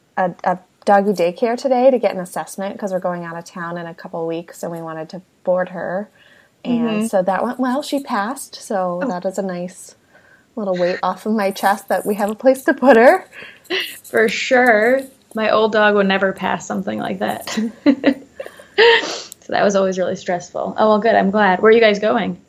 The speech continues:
Speaker 1: We're gonna go, every year my family goes to Deep Creek, Maryland as a, um, get together with my dad's old college buddies, actually. And we go skiing and we all, right, well, now we have to rent two houses 'cause there's,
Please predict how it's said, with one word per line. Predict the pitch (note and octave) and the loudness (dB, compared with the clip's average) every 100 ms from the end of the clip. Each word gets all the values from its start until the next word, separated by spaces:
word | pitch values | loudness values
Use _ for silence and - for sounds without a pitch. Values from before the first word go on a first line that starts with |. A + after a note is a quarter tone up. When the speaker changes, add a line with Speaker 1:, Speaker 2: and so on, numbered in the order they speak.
| _ _ - | _ _ -4
Speaker 1:
We're | A#3 C#4+ | 2 4
gonna | D4+ C#4+ B3+ | 4 2 2
go, | A3 G#3+ G#3 - | 4 6 6 4
every | A3+ A#3+ A3 | 2 2 2
year | G#3 G3+ | 0 0
my | F#3 F3+ | -4 -6
family | F#3 F3 E3+ | -8 -8 -8
goes | E3 D#3+ - | -8 -8 -10
to | - E3 | -10 -8
Deep | E3+ E3 | -6 -6
Creek, | - D#3+ - | -8 -10 -10
Maryland | E3 D#3+ D#3+ D#3+ E3 E3+ - E3+ | -10 -10 -10 -10 -10 -10 -10 -8
as | E3 - | -8 -8
a, | D#3+ D#3 D#3 | -6 -6 -6
um, | D#3 D3+ D3+ D3+ - _ _ _ G3+ G#3+ | -8 -8 -12 -14 -18 _ _ _ -2 2
get | - | 2
together | B3 G#3 F#3+ | 2 4 4
with | F#3 F#3 | 4 0
my | F3 | -4
dad's | F3+ F3+ F3+ | -2 -2 -4
old | F3+ - | -8 -8
college | F#3 F#3 F3 | -4 -2 -4
buddies, | - - - | -4 -6 -6
actually. | - F3 - - F#3+ | -8 -10 -10 -8 -6
And | F#3+ | -6
we | F#3 | -8
go | F3 F3 | -4 -6
skiing | E3+ - E4 D4 C#4+ C4+ A#3+ | -6 -6 -2 2 2 2 0
and | F#3 | -2
we | F3 D#3+ | -4 -4
all, | E3+ E3 E3 | -4 -2 -4
right, | D#3 G3 - | -2 0 0
well, | F#3 F#3 | -4 -4
now | F#3+ | -4
we | A3 | -4
have | F#3+ | -6
to | F3+ | -10
rent | F3 - | -10 -10
two | F#3 | -10
houses | F3 - F#3+ F3+ | -10 -10 -12 -12
'cause | F#3 F3+ | -12 -10
there's, | F3 - | -10 -10